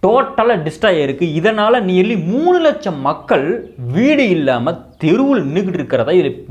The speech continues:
மிக பெரும் அவலம். இன்னும் கவலைக்கிடமான விஷயம்னு பார்த்தா பல ஹாஸ்பிட்டல்ஸுக்கு பவர் சப்ளை கட் ஆகிருக்கு இந்த பிளாஸ்டால. Then இந்த பிளாஸ்டால nearly ஒரு நாலுல இருந்து எட்டு ஹாஸ்பிட்டல்ஸ் டிஸ்ட்ராய் ஆயிருக்கு. பல ஹாஸ்பிட்டல்ஸோட விண்டோ உடைஞ்சு கொரோனா வைரஸ் ட்ரீட் பண்ணிட்டு இருந்த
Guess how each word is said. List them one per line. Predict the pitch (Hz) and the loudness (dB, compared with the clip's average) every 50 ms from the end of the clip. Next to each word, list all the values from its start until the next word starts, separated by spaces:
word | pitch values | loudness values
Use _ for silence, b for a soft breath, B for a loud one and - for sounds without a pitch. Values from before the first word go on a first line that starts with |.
| 117 | -6
மிக | 123 143 185 226 233 220 | -4 0 0 0 0 0
பெரும் | - 180 196 175 127 104 | 0 -2 -2 -2 -4 -4
அவலம். | 107 123 135 135 - 247 | -2 0 -2 -2 -2 -6
இன்னும் | 285 359 392 403 - - | -6 -6 -4 -4 -4 -2
கவலைக்கிடமான | 208 202 214 233 226 226 226 226 226 208 185 160 | -2 0 0 0 0 0 -2 -2 -2 -2 -4 -4
விஷயம்னு | - 190 180 175 170 | -4 -2 -2 0 0
பார்த்தா | 143 123 - 113 120 143 180 185 - - - - - 208 | -2 -2 -2 -2 0 0 0 -2 -4 -8 -14 -6 -2 0
பல | 233 285 320 285 233 190 | 2 2 2 2 0 0
ஹாஸ்பிட்டல்ஸுக்கு | 196 220 262 262 - - 247 185 196 170 - - 143 143 180 190 190 - | -2 -2 -2 -4 -4 -4 -4 -2 -2 -2 -4 -4 -4 -4 -2 -2 -2 -2
பவர் | - 196 214 240 196 - - - | 0 0 0 0 -2 -4 -4 -4
சப்ளை | 170 165 - - 262 233 - 175 | -4 -2 0 0 0 0 0 -2
கட் | 143 - 160 | -2 -2 -2
ஆகிருக்கு | 151 143 135 131 131 - 202 170 | -2 -2 -2 -4 -4 -6 -4 -4
இந்த | 139 120 107 | -4 -2 0
பிளாஸ்டால. | 117 117 139 135 - 127 110 104 104 135 - - B B B B B B 151 | 0 0 0 0 -2 -4 -2 -2 -2 -4 -6 -8 B B B B B B 0
Then | 220 240 233 | 0 0 2
இந்த | 220 214 151 147 | 0 -2 -2 0
பிளாஸ்டால | 160 180 214 269 269 - - 240 196 170 180 214 208 160 147 165 | 0 2 2 0 -2 -2 -2 -2 0 2 0 0 0 -2 -4 -4
nearly | 208 247 294 311 269 226 233 247 262 277 269 208 - 180 165 | -2 -2 0 -2 0 -2 -2 -2 -2 -2 -2 -4 -2 -2 0
ஒரு | 175 170 160 147 143 160 | 0 0 0 0 0 0
நாலுல | 180 214 247 269 294 302 277 247 | 2 4 4 2 2 2 0 -2
இருந்து | 220 226 233 254 214 151 151 175 | -2 -4 -4 -4 -4 0 0 0
எட்டு | 185 185 185 226 190 165 170 | 0 0 0 -2 -2 0 0
ஹாஸ்பிட்டல்ஸ் | 196 233 226 - - 220 180 202 180 175 - - 139 123 | -2 -2 -2 -4 -6 -4 0 0 0 -2 -4 -8 -6 -4
டிஸ்ட்ராய் | 143 143 - - 196 170 151 | -4 -4 0 0 2 2 2
ஆயிருக்கு. | 113 131 120 117 120 131 139 139 139 - | 2 0 -2 -4 -4 -4 -4 -4 -2 0
பல | 175 208 190 175 180 | 0 2 2 2 2
ஹாஸ்பிட்டல்ஸோட | 202 240 233 - - 240 233 214 214 196 160 139 131 143 | 0 0 -2 -4 -4 -4 -4 -4 -4 -4 -4 -4 -4 -4
விண்டோ | 165 208 208 233 214 165 151 | -2 0 2 2 2 2 0
உடைஞ்சு | 143 143 143 147 180 190 - 160 | -2 -4 -6 -6 -8 -4 -2 0
கொரோனா | 175 214 226 226 220 214 | 0 2 0 0 0 -2
வைரஸ் | 190 - - | -2 -4 -4
ட்ரீட் | 196 196 - - | -6 -4 -2 -2
பண்ணிட்டு | 180 170 151 151 147 | -2 -2 -4 -4 -4
இருந்த | 135 - | -4 -4